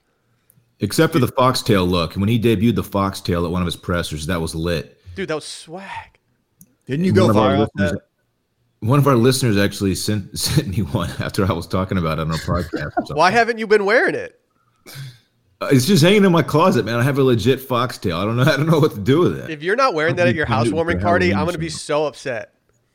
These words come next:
Speaker 3: Dude,
Speaker 1: Uh,
Speaker 3: you're,
Speaker 1: I will.
Speaker 3: you have empty cabinets behind you and you own a foxtail. What are you doing? Just put the
Speaker 1: You put,
Speaker 3: foxtail
Speaker 1: you wanna
Speaker 3: in the
Speaker 1: hang the
Speaker 3: cabinet.
Speaker 1: foxtail off one of these shelves back here, Dave?
Speaker 3: I absolutely want that.
Speaker 2: <laughs> Mm-hmm.
Speaker 1: It's kinda cool, actually. I mean, if I, if I was,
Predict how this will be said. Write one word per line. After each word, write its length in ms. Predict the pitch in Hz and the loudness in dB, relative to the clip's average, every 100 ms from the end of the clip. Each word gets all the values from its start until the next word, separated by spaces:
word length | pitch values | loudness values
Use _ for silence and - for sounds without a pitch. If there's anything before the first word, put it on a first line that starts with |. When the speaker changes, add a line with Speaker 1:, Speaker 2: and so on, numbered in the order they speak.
| _ _ _ _ - | _ _ _ _ 2
Speaker 3:
Dude, 160 | 165 120 | 4 6
Speaker 1:
Uh, 40 | |
Speaker 3:
you're, 160 | 185 175 - | 4 2 -2
Speaker 1:
I 40 | 95 | -6
will. 240 | 80 - | -6 -8
Speaker 3:
you 120 | 135 165 | 0 2
have 140 | 185 - _ | 2 0 _
empty 320 | 151 165 190 139 | -4 -2 -2 -2
cabinets 460 | 151 147 143 113 | 0 0 -2 -6
behind 360 | 123 113 110 107 | -6 -4 -6 -6
you 140 | 110 | -8
and 140 | 113 123 | -6 -6
you 100 | 127 | -6
own 200 | 127 135 | -6 -6
a 60 | 120 | -4
foxtail. 560 | 131 120 - 110 101 | -4 -4 -6 -6 -6
What 100 | 104 | -4
are 40 | 135 | -4
you 100 | 123 | -4
doing? 460 | 120 131 107 87 - - | -4 -4 -4 -8 -14 -10
Just 180 | 139 - | -4 -2
put 180 | - | -2
the 60 | 143 | 0
Speaker 1:
You 60 | 165 | 2
put, 80 | |
Speaker 3:
foxtail 200 | 156 170 156 | 2 4 4
Speaker 1:
you 40 | 165 | 6
wanna 120 | 139 | 4
Speaker 3:
in 40 | |
the 40 | 117 | 4
Speaker 1:
hang 200 | 139 143 | 4 2
the 80 | 127 | 2
Speaker 3:
cabinet. 80 | |
Speaker 1:
foxtail 500 | 123 123 127 151 135 | 2 2 2 0 2
off 160 | 123 123 | 2 2
one 80 | 123 | 0
of 80 | 117 | 0
these 140 | 107 | 0
shelves 340 | - 107 113 | 0 0 0
back 220 | 120 123 123 | 0 0 0
here, 180 | 139 | 0
Dave? 260 | 131 139 143 | 0 -2 -2
Speaker 3:
I 100 | 165 | 2
absolutely 640 | 175 151 - 165 165 143 131 | 2 2 0 0 0 0 -2
want 260 | 117 107 | -4 -6
that. 180 | 104 107 | -6 -4
Speaker 2:
<laughs> 360 | 147 120 185 - - 143 | -4 -2 -2 -4 -8 -14
Mm-hmm. 60 | |
Speaker 1:
It's 100 | 135 | -8
kinda 260 | 156 208 165 | 0 2 2
cool, 360 | - 113 92 78 | 2 2 2 0
actually. 440 | 87 - 80 76 - | -4 -6 -10 -10 -10
I 60 | 98 | -4
mean, 140 | 101 | -2
if 120 | 95 107 | -2 -2
I, 140 | 98 | -2
if 240 | 107 95 | -4 -4
I 80 | 101 | 0
was, 380 | 92 85 - | 0 -2 -8